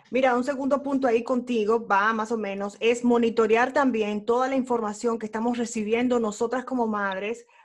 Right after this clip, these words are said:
porque por más que querramos, tenemos que proteger nuestro espíritu,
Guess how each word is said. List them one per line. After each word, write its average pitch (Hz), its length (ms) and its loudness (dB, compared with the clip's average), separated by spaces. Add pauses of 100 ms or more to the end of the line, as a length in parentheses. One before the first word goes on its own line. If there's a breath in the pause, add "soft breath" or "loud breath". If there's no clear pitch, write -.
(120)
porque 214 720 0 (240)
por 233 160 -2
más 254 160 0
que 277 140 -6
querramos, 247 460 -2
tenemos 233 260 -2
que 240 120 -4
proteger 220 360 -6
nuestro 220 240 -6
espíritu, 220 580 -6